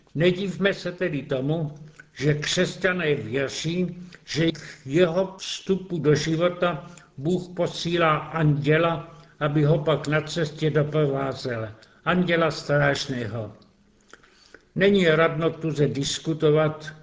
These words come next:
o bytosti a povaze těchto tajemných nebeských duchů. Spokojme se s mluvou písma, které nám je líčí jako spolupracovníky Boží prozřetelnosti ve světě.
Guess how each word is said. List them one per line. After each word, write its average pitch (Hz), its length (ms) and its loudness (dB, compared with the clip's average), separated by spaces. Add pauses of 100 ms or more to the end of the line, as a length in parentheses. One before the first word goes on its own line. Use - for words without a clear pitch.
(220)
o 151 140 0
bytosti 151 920 0
a 139 100 0
povaze 147 560 2
těchto 147 420 -2
tajemných 156 760 0
nebeských 143 680 -2
duchů. 120 600 -2 (640)
Spokojme 185 760 4
se 160 220 0
s - 160 -6
mluvou 160 520 4
písma, 156 840 -2 (260)
které 170 280 2
nám 170 340 -2
je 156 100 4
líčí 147 500 -2
jako 147 300 2
spolupracovníky 180 1500 -2
Boží 147 420 2
prozřetelnosti 151 1160 0
ve 131 140 -2
světě. 113 580 -8